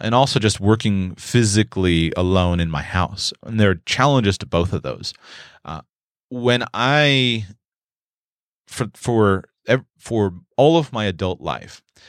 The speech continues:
I desired to have a business and a job where I could do my work alone from my house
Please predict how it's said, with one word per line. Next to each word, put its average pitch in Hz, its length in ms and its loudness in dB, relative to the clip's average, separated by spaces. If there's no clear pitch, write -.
I 104 180 2
desired 98 640 0
to 92 80 -8
have 90 260 -4
a 82 120 -2
business 90 640 0
and 85 120 -6
a 78 120 -4
job 73 440 -8
where 85 200 -6
I 92 120 0
could 92 220 -6
do 101 120 0
my 113 180 0
work 87 440 -6
alone 104 720 0
from 135 460 -2
my 113 240 2
house 98 680 -6